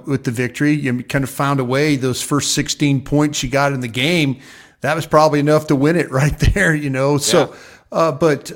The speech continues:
Speaker 1: you know, it, it's one of those things, uh, as a, a front office guy, a former front office guy, you get a nice victory. Uh, it's on the road, like I mentioned, a division opponent. The health of your team looks like you came out of it okay.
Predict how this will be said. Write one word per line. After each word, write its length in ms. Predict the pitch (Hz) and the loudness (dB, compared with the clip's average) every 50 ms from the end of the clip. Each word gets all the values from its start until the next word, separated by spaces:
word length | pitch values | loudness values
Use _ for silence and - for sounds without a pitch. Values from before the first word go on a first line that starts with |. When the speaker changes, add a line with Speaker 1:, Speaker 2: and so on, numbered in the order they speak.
| - | -14
Speaker 1:
you 200 | 160 165 175 180 | -12 -10 -8 -6
know, 80 | 165 160 | -6 -4
it, 500 | 170 175 165 - 175 165 165 - - - | -4 -4 -4 -2 -2 -4 -4 -4 -8 -8
it's 300 | - 165 156 156 - - | -4 -4 -4 -2 -4 -4
one 140 | 165 170 175 | -2 0 0
of 80 | 180 170 | 2 2
those 220 | 170 160 165 - | 2 0 0 -2
things, 340 | - 165 156 156 143 147 151 | -2 0 0 0 0 0 0
uh, 180 | 143 139 139 139 | 0 0 0 0
as 240 | 131 135 135 107 127 | -2 -2 -2 0 0
a, 320 | 127 127 123 120 120 - 123 | 0 0 0 -2 -2 -4 -6
a 60 | 120 | -10
front 320 | - - - 165 160 151 143 | -8 -4 -2 0 0 2 2
office 340 | 143 147 147 147 156 139 - | 0 0 -2 -2 -6 -4 -2
guy, 140 | 170 160 | 0 0
a 80 | 147 131 | 0 -2
former 320 | - - 147 143 151 156 | -2 -2 0 0 0 0
front 240 | 151 - 160 147 147 | 0 0 0 0 2
office 320 | 143 143 139 - 131 - - | 2 0 0 -2 -4 -6 -2
guy, 320 | 139 139 139 143 143 139 143 - - - - - - _ _ _ _ | 0 0 2 0 0 -2 -6 -12 -20 -20 -20 -20 -20 _ _ _ _
you 80 | - 127 | -4 0
get 100 | 143 135 | 0 2
a 60 | 135 | 2
nice 260 | 131 135 131 123 - | 2 2 0 0 -2
victory. 840 | - - 151 151 151 156 - 143 143 143 143 139 139 135 123 - - - | -2 0 0 0 0 0 -2 0 2 2 2 2 0 0 -2 -6 -10 -8
Uh, 200 | 123 113 110 113 117 | -6 -4 -4 -4 -4
it's 160 | 117 - - | -4 -2 -2
on 140 | 135 131 127 | 0 0 0
the 80 | 120 | 0
road, 280 | 113 127 143 147 143 139 | 0 2 2 2 2 0
like 200 | 143 139 143 147 | 0 0 0 0
I 40 | 135 | 0
mentioned, 520 | 131 135 135 131 - - 135 123 120 - | 0 0 0 -2 -2 -2 -2 -2 -2 -2
a 60 | - 107 | -6 -6
division 420 | - - 117 117 143 143 135 147 | -4 -4 0 0 2 2 2 0
opponent. 560 | 139 - - - 135 135 135 135 131 131 - - - - _ _ _ _ _ _ | 0 0 0 0 2 2 2 0 -2 -4 -8 -16 -20 -20 _ _ _ _ _ _
The 160 | 180 135 123 120 | -12 -10 -8 -6
health 400 | - - 147 147 156 151 151 143 | -4 -2 0 0 0 -2 -2 -4
of 60 | 131 | -4
your 100 | 127 123 | -4 -4
team 400 | 120 - - 143 143 143 143 139 | -2 0 0 2 2 2 2 0
looks 180 | 135 135 - | -2 -2 -2
like 180 | 151 139 135 - | -2 -2 -2 -4
you 60 | 127 | -8
came 320 | 110 - - 135 131 127 123 | -6 -4 -2 -2 -2 -2 -2
out 160 | 123 131 135 | -2 -2 -2
of 80 | 131 | -2
it 140 | 131 135 123 | -2 -2 -2
okay. 640 | 123 127 123 - - - 123 123 139 156 170 165 - | -2 -4 -4 -6 -6 -6 -4 -2 -2 -2 -4 -6 -10